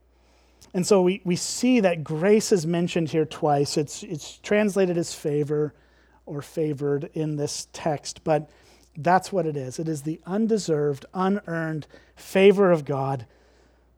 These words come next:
through the work of Jesus Christ that Mary experienced and that we also, as we enter into relationships with Jesus, get to experience as well.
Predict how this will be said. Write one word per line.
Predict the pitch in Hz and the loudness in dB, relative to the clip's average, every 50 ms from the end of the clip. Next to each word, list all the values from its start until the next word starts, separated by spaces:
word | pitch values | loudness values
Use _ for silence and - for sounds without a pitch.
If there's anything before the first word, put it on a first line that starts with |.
| _ _ _ | _ _ _
through | - - - - 208 220 | -20 -6 0 2 2 6
the | 208 214 | 6 6
work | 190 185 185 190 190 - | 6 8 6 4 4 2
of | 190 165 | 0 -2
Jesus | 147 - 170 170 170 156 156 - - | -2 -4 -4 -4 -2 -2 -4 -8 -8
Christ | - - - 139 127 131 131 - - - - - - - _ _ _ _ _ _ _ _ _ _ _ _ _ _ _ _ _ _ | -12 -12 -12 -10 -10 -10 -12 -12 -14 -16 -16 -18 -20 -20 _ _ _ _ _ _ _ _ _ _ _ _ _ _ _ _ _ _
that | - 151 143 | -10 -8 -6
Mary | 143 147 156 170 190 214 233 226 214 | -4 -2 0 4 6 8 8 8 8
experienced | 208 196 - - - - 202 185 185 185 180 175 170 165 160 - - - - - _ _ _ _ _ _ _ _ - | 6 4 0 -6 -2 0 2 2 4 2 2 2 0 -2 -4 -6 -12 -14 -16 -20 _ _ _ _ _ _ _ _ -8
and | 165 165 156 | -4 -4 -2
that | 156 160 151 | -4 -4 -2
we | 160 170 180 | 0 0 0
also, | 170 151 156 160 - - - 160 151 | 0 0 -2 -2 -2 -2 -2 -2 -2
as | 147 143 135 | -4 -6 -6
we | 143 147 147 147 | -6 -6 -6 -6
enter | 147 151 - - 180 | -6 -8 -8 -10 -8
into | - 156 151 151 147 | -8 -8 -6 -6 -6
relationships | 143 147 147 143 147 139 - - 151 139 - 151 147 - - | -6 -6 -6 -6 -8 -8 -8 -10 -10 -8 -8 -8 -8 -8 -10
with | 151 135 - | -12 -12 -12
Jesus, | - 151 135 139 135 135 139 127 - - - - - _ _ _ _ _ _ _ _ _ | -12 -12 -10 -10 -10 -10 -12 -12 -14 -16 -18 -20 -20 _ _ _ _ _ _ _ _ _
get | - 147 - | -10 -10 -8
to | - 151 | -8 -10
experience | 135 - - - - 160 143 139 139 135 135 - - | -10 -10 -12 -14 -12 -12 -10 -10 -10 -12 -12 -12 -12
as | 139 131 | -12 -12
well. | 131 131 131 139 139 | -12 -14 -16 -18 -18